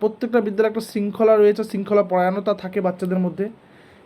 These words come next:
এবং সহপাঠক্রমিক কার্যাবলী, যার মধ্যে এনসিসি আমরা এর আগে আলোচনা করেছি, তারপরে তো অন্যান্য রয়েছে। তো এখানে সঠিক উত্তর কিন্তু অপশন নাম্বার ডি, সব কয়টি ঠিক। তো যেমন সিলেবাসটা পড়তে হবে,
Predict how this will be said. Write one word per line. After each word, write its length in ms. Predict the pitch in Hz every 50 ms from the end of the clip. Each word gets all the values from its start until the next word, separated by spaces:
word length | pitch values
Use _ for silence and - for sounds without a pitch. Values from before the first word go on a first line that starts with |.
| -
এবং 240 | 190 190 202 240 240
সহপাঠক্রমিক 720 | 233 - 196 196 220 214 226 214 220 220 220 226 220 226 220
কার্যাবলী, 460 | 214 196 - - 190 185 175 175 170
যার 160 | 165 180 180
মধ্যে 240 | 180 190 185 185 185 190
এনসিসি 420 | 175 180 190 185 185 202 180 202 214
আমরা 200 | 196 196 196 190
এর 80 | 185
আগে 120 | 185 185 185
আলোচনা 280 | 175 175 165 175 175
করেছি, 440 | 170 175 - 170 170 165 - 180 175
তারপরে 340 | 175 175 156 156 165 180 202
তো 100 | 214 220
অন্যান্য 320 | 196 185 180 180 180 180
রয়েছে। 520 | 175 160 156 160 175 175 175 - - 131 127 - - - - - - - - - - - -
তো 60 | 180
এখানে 160 | 180 202 208
সঠিক 360 | 208 - - 175 - 214 208
উত্তর 200 | 214 214 - 226
কিন্তু 220 | 214 220 220 214 220
অপশন 280 | 180 180 - - 185
নাম্বার 280 | 180 180 175 165 160 143
ডি, 220 | 120 147 190 233
সব 200 | 226 - - 156 147 -
কয়টি 240 | 165 160 160 208 226 220
ঠিক। 180 | - 160 131 - - - - _ _ _ _ _ - - _ _ _ - -
তো 120 | 185 180 165
যেমন 380 | 165 185 190 208 214 208 180 - - - 135 -
সিলেবাসটা 460 | - 180 185 202 220 247 233 - 277 262
পড়তে 300 | 262 262 254 - - 220
হবে, 300 | 190 175 147 190 233